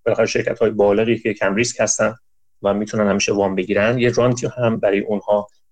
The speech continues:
شما در نظر خواهد، خواهد می‌گیرید و این قضیه خیلی،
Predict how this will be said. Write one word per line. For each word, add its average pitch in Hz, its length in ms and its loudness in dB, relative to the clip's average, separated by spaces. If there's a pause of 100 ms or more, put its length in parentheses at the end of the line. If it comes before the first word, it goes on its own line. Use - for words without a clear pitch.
(120)
شما 95 260 -2
در 95 220 0
نظر - 180 -6
خواهد، - 300 -4 (120)
خواهد - 300 -2
می‌گیرید 104 400 -4
و 107 40 0
این 151 300 -2
قضیه 127 540 0 (160)
خیلی، 107 600 -2